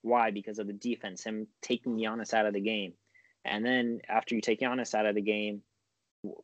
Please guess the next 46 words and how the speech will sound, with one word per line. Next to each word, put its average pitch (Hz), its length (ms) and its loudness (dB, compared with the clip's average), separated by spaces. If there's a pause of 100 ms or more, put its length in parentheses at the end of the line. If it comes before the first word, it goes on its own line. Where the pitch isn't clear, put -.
w-, 60 360 -12
Chris - 280 2
Middleton, 120 360 8
can 107 140 2
he 127 140 10
step 120 300 6
up? 120 160 8
And 107 100 0
I 107 80 2
think 120 200 -4
it 120 60 4
will 110 200 4
even 113 240 0
be 110 140 2
a 101 40 0
challenge 113 400 -6
for 113 60 -2
the 101 100 -2
Bucks - 400 0
to 95 80 -10
get - 280 2
there 95 320 -4 (300)
because 113 260 2
they'll 107 180 2
have 117 220 2
to 107 140 2
go 110 340 4 (240)
potentially 117 380 -2
through 113 180 -2
the 104 80 0
Heat 117 340 2
and 104 140 -4
then 104 120 -4
the 98 60 -4
Celtics 110 480 0
or 107 60 0
Raptors, 101 600 -2 (520)
um, 95 440 -2 (320)
to 110 100 -2
get 110 200 6
there. 98 260 4
And 104 100 -2
like 104 160 0
you 107 80 2
said 104 220 2
with 101 100 0